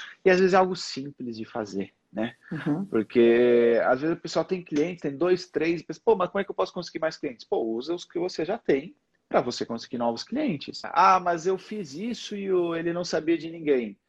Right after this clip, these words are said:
Speaker 1: Pô, mas ele ficou na cabeça dele, entendeu?
Speaker 2: Sim,
Speaker 1: E em
Speaker 2: é
Speaker 1: algum
Speaker 2: verdade.
Speaker 1: momento, se alguém perguntar, ele vai lembrar de você. Então, você plantou a sementinha. Então, você faz o trabalho certo. Beleza. E por que que você foi para a gestão de tráfego?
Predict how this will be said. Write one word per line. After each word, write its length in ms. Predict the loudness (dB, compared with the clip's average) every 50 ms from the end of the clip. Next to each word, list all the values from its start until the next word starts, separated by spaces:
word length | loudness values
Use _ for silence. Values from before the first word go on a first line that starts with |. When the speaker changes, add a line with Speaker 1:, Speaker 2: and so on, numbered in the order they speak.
| _ _ _ _ _ _ _ _ _ _ _ _
Speaker 1:
Pô, 420 | _ 2 4 4 4 4 2 -2 -10 _ _
mas 360 | -8 -4 -4 -4 -4 -4 -2
ele 960 | 0 0 0 0 0 -2 -2 0 0 0 0 -2 -2 -4 -4 -6 -8 -10 -12 -12
ficou 240 | -14 -14 -6 -4 -4
na 120 | -2 -2 -2
cabeça 520 | 0 0 0 2 0 -2 -2 -4 -8 -10
dele, 220 | -10 -10 -12 -14 -16 _ _ _
entendeu? 340 | -18 -12 -8 -6 -8 -8 -10 _ _ _ -10
Speaker 2:
Sim, 160 | -4 0 4
Speaker 1:
E 40 | 6
em 40 | 6
Speaker 2:
é 20 |
Speaker 1:
algum 220 | 6 6 6 6
Speaker 2:
verdade. 240 | 6 4 4 6 4
Speaker 1:
momento, 540 | 4 6 6 6 6 4 2 0 -2 -4 -6
se 120 | 0 2
alguém 240 | 2 2 2 0 -2
perguntar, 440 | -2 -2 -4 -4 -4 -6 -2 -2 -2
ele 80 | -2 -2
vai 240 | 0 0 0 0 0
lembrar 340 | -2 -4 -4 -4 -6 -6 -8
de 100 | -8 -12
você. 280 | -16 -16 -16 -16 -18 -20 -16
Então, 140 | _ -6 -6
você 200 | -4 -4 -4 -6
plantou 380 | -4 -2 -4 -4 -2 -2 -2
a 40 | -2
sementinha. 720 | -2 -4 -8 -12 -12 -16 -12 -12 -12 -12 -12 -14 -16 -20 -20 _
Então, 120 | 0 2
você 120 | 2 4 4
faz 280 | 6 6 6 6 4
o 40 | 2
trabalho 320 | -2 -2 -2 0 0 -2 -2
certo. 460 | -2 -2 -2 -2 -2 -2 -6 _ _ _ _ _ _ _ _ _ _ _ _ _ _
Beleza. 520 | 4 6 6 6 6 6 4 2 -2 -4 -4 _ _
E 500 | -10 -8 -6 -6 -6 -6 -6 -8 -10 -14 _ _
por 160 | -4 -4 -4
que 160 | -2 -6 -6
que 160 | -4 0 0 0
você 800 | 2 2 0 0 0 -6 -4 2 4 6 6 6 6 4 2 -4
foi 220 | -14 _ _ -8 -8
para 280 | -4 _ -6 -6 -6
a 20 | -8
gestão 380 | -10 -12 -16 -14 -16 -16 -16
de 140 | -16 -18 _
tráfego? 400 | -6 -6 -6 -6 -6 -12 -20 -20